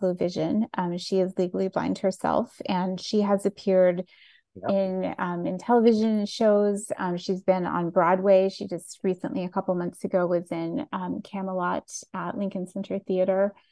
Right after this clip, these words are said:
Speaker 1: um, which, you know, is, is part of the, the Broadway world. Um, so that, <laughs> that was really exciting. Um, and, uh, yeah, I, I was a little starstruck there 'cause I'm a, my first master's is in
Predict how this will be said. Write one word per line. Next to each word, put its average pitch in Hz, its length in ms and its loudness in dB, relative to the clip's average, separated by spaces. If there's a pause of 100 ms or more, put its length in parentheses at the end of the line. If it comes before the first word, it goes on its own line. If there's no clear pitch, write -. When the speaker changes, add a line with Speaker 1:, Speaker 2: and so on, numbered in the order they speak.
(280)
Speaker 1:
um, 190 480 -2
which, - 340 -10
you 196 120 -2
know, 185 220 -4
is, 214 200 -12
is 196 200 -6 (100)
part 196 200 2
of 190 140 2
the, 190 360 0
the 202 80 2
Broadway 196 760 6 (800)
world. 233 680 10 (260)
Um, 220 320 4
so 208 360 2
that, 208 280 2 (220)
<laughs> - 220 -16
that 294 140 2
was 320 140 -12
really 220 260 2
exciting. 233 540 -2 (540)
Um, 202 440 -2 (440)
and, 196 360 0
uh, 202 100 6
yeah, 202 220 8
I, 214 80 10
I - 140 6
was 226 120 8
a 220 40 4
little 247 140 8
starstruck 214 600 2
there 175 240 -2
'cause - 180 -14
I'm 180 160 -4
a, 180 240 -6 (220)
my 202 120 0
first 202 240 2
master's 175 460 -2
is 180 100 -4
in 185 160 -4